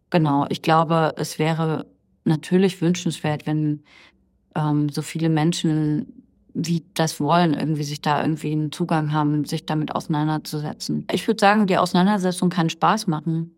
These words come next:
und, ähm, die ist vielleicht nicht immer leicht, aber ich glaube, die hilft einem auch für ganz, ganz viele andere Bereiche, einfach zu gucken, ähm, ja, wie kann man eine Sprache dafür entwickeln, was man mag, was man nicht mag,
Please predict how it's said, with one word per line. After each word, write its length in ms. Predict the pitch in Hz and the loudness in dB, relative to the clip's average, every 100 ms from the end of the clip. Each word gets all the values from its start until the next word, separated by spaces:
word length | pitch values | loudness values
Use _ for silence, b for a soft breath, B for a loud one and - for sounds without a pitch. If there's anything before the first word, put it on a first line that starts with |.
| _ | _
und, 320 | - 165 156 | -2 0 0
ähm, 420 | - 165 165 160 | -2 -2 0 -2
die 100 | 156 | -4
ist 100 | 170 | -6
vielleicht 240 | - 160 160 | -4 -4 -4
nicht 140 | 151 | -4
immer 220 | 160 165 | 0 0
leicht, 520 | 151 147 175 226 - - | 2 2 2 0 -4 -2
aber 560 | 160 156 156 156 156 160 b b b b _ | -2 0 0 0 -2 -6 b b b b _
ich 80 | - | -4
glaube, 360 | 170 165 165 | 0 0 0
die 380 | 175 165 165 160 | -4 -4 -2 -2
hilft 300 | 147 196 185 | -2 -2 0
einem 300 | 170 170 - | 0 0 -2
auch 200 | - 170 | -2 -2
für 240 | - 175 | -4 -4
ganz, 280 | 165 160 170 | -2 0 -2
ganz 180 | 160 165 | -2 -4
viele 220 | - 160 | -2 -2
andere 340 | 143 170 180 170 | 0 0 0 -2
Bereiche, 480 | 151 151 151 151 | -4 -4 -4 -4
einfach 380 | 180 160 160 160 - | -4 -4 -4 -8 -8
zu 120 | 180 | -14
gucken, 640 | - 180 180 165 160 160 - b b b b b _ - | -10 -6 -2 0 -2 -4 -10 b b b b b _ -6
ähm, 720 | 170 165 165 165 165 160 165 _ _ _ - | -2 0 0 0 0 -2 -6 _ _ _ -4
ja, 240 | 208 220 | 2 2
wie 100 | 190 | 2
kann 200 | 180 190 | 2 4
man 300 | 185 180 175 | 4 4 4
eine 100 | - | 2
Sprache 320 | 180 - 214 | 0 2 2
dafür 240 | 202 180 175 | 2 -2 -2
entwickeln, 360 | 160 175 170 | -2 -4 -4
was 160 | 175 214 | -4 0
man 200 | 233 208 | 2 4
mag, 280 | 170 170 175 | 4 2 0
was 160 | 190 | -4
man 120 | 208 185 | 0 2
nicht 240 | 165 - | 0 -2
mag, 340 | 160 160 160 | -2 -2 -6